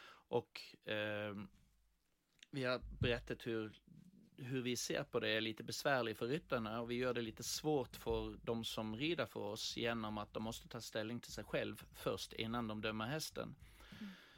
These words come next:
Speaker 1: Men om man ser på världsbasis, vem som är, vem vi ser upp till, så är det inte kanske så många, men de är bättre än alla andra, de vi ser upp till.
Speaker 2: Mm.
Speaker 1: Det är inte nödvändigtvis det domarna säger.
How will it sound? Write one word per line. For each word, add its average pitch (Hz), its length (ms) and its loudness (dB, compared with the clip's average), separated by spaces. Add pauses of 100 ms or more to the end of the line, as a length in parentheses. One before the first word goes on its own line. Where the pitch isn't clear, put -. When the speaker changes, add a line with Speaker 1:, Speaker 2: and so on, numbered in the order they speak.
(400)
Speaker 1:
Men 131 380 2
om 147 100 -4
man 127 120 0
ser 143 260 4
på 123 200 0
världsbasis, 117 920 2
vem 127 300 2
som 104 300 -2
är, 107 440 0 (840)
vem 117 340 0
vi 160 280 2
ser 113 240 0
upp 107 220 -4
till, 90 300 -2 (380)
så - 180 -2
är 135 80 0
det 151 60 2
inte 147 160 -2
kanske 123 320 -2
så 110 120 -6
många, 113 460 0
men 117 540 -2
de 117 200 2
är 113 60 0
bättre 120 420 -4
än 101 140 -2
alla 104 200 0
andra, 117 420 0
de 110 360 -2
vi 101 100 -4
ser 120 180 0
upp 160 240 0
till. - 240 -4 (140)
Speaker 2:
Mm. 190 240 -6 (220)
Speaker 1:
Det - 80 -2
är 151 60 2
inte 196 140 -2
nödvändigtvis 117 1000 0 (760)
det 123 180 2
domarna 117 480 0
säger. - 440 -2